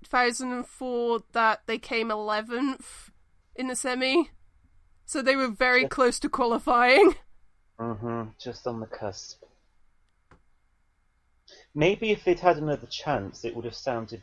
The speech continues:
Speaker 2: better.
Speaker 1: Yeah, maybe.
Speaker 2: But then,
Speaker 1: I mean, to
Speaker 2: but
Speaker 1: be
Speaker 2: then
Speaker 1: fair,
Speaker 2: the, the
Speaker 1: to
Speaker 2: sa-,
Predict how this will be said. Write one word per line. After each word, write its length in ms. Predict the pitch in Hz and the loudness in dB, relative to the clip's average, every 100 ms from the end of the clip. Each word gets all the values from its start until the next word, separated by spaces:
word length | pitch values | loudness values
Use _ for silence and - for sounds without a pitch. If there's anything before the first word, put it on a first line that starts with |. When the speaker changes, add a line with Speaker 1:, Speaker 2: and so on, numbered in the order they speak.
| - | -8
Speaker 2:
better. 440 | 127 - - - _ _ _ _ _ _ _ _ _ _ _ _ - | -8 -8 -12 -12 _ _ _ _ _ _ _ _ _ _ _ _ -6
Speaker 1:
Yeah, 320 | 427 440 415 | 2 6 6
maybe. 480 | 330 320 320 285 269 | 6 4 2 2 2
Speaker 2:
But 60 | 269 | 4
then, 160 | 269 269 _ | 2 -2 _
Speaker 1:
I 80 | 285 | 0
mean, 220 | 311 311 | 2 2
to 140 | 294 285 | 0 2
Speaker 2:
but 60 | |
Speaker 1:
be 80 | 349 | 4
Speaker 2:
then 120 | 294 | 4
Speaker 1:
fair, 140 | 277 330 - - | 4 2 2 -2
Speaker 2:
the, 60 | 147 | 0
the 40 | |
Speaker 1:
to 80 | - | 6
Speaker 2:
sa-, 140 | 170 | 6